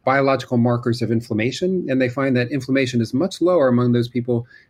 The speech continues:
who engage in these acts of kindness, of service to others. That's not the kind of thing we get online. I mean, I'm not denying that that's possible, and I'm not denying that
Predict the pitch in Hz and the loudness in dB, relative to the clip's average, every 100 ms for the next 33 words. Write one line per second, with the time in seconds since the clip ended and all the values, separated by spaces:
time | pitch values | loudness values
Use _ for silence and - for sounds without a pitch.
0 | - 143 117 147 170 156 139 123 120 - | -6 -2 0 2 2 2 2 0 0 -4
1 | 131 123 127 123 - 127 107 - - 113 | -10 -8 -10 -8 -4 -4 -4 -8 -12 -12
2 | - 139 127 123 - 120 113 95 - - | -6 -2 -2 -2 -6 -4 -4 -6 -10 -18
3 | _ _ _ _ - 220 233 - 156 170 | _ _ _ _ -6 -2 -2 2 2 4
4 | 175 123 139 135 123 135 135 120 113 120 | 2 -2 0 0 0 0 2 4 2 2
5 | 117 123 123 123 131 139 143 139 143 151 | 0 0 0 2 2 2 2 2 2 2
6 | 147 131 143 151 147 127 123 120 - 131 | 0 0 2 2 2 2 0 -2 -4 -4
7 | 123 131 120 120 139 131 123 139 147 147 | -2 0 2 2 0 0 0 2 2 2
8 | 127 123 | 2 0